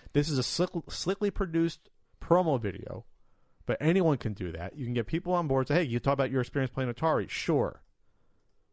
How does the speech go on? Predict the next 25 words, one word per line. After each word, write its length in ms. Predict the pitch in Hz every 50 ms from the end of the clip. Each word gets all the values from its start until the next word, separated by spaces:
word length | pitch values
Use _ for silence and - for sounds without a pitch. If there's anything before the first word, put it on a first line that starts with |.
| - - _ _ _ _ _ _ - -
Sure, 400 | - - - 185 151 117 98 104 110 110
I 80 | 123
can 100 | 113 110
talk 160 | - 113 113 107
about 180 | 98 104 92
that. 180 | - 95 90 - - 123 -
Here, 220 | 135 147 143 117
here, 180 | 101 127 147 147
play, 280 | - - - 160 156 135
play 220 | - - 156 156
the 80 | 139 131
demo 360 | 120 131 135 135 127 107 98
of 120 | 92 90
it. 140 | 87 76 - - - - - _ _ - - _ - _ _ _ _ -
But 260 | 123 131 131 - _ _ _ _ _ _ _ _ - - - - - - - - -
it's 280 | 143 131 - - -
not, 360 | 143 147 151 160 170 170 - - _ _ _ _ - - - _ _ _ _ _ _ _ _ _ -
this 320 | - 135 131 165 180 - -
is 140 | 208 185 170
where 340 | 160 165 165 165 160 160
it, 200 | 151 123 131 -
it's 160 | 160 135 - -
going 260 | 143 131 131 127 123
to 180 | - - 120 110
live 420 | 104 107 120 147 190 220 226 208